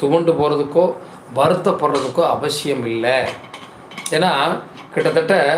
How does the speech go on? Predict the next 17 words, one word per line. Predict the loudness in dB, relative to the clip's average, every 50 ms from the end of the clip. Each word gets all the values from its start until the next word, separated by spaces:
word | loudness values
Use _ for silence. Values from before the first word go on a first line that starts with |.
| -2 -4 -8 -14 -18 -20 -20 -20 -14 -6 -6 -4
ஐயாயிரம் | 0 2 4 4 4 6 4 4 2 2 2 2
பேருக்கு | 2 2 2 2 2
மேல | 2 2 2 2 2
குழந்தை | 2 4 4 4 4
இல்லாதவங்களுக்கு | 4 4 2 2 2 2 0 0 2 2 2 2 2 0 2
அவங்க | 0 2 2 2 2
எவ்வளவோ | 2 2 4 4 4 4 4 2
மருத்துவம் | 2 2 2 2 4 4 2 4 4 2
பார்த்தும் | 2 2 2 0 0 -2 0 0 2
நடக்காத | 2 0 0 2 2 2 2 2 0 -2
விஷயம் | -2 -2 -2 0 0 0 -2 -2
இங்க | -4 -2 -2 -2
வந்து | -2 -2 -2 -2
நடந்திருக்கு. | -2 -4 -4 -6 -8 -10 -8 -6 -6 -6 -6 -8 -14 -18 -20 -20 -20 -20 -18 -12 -10 -4
ஐயாயிரம் | 0 2 4 4 4 2 0 0
பேருக்கு | 0 0 0 0 -2
மேல | -2 -2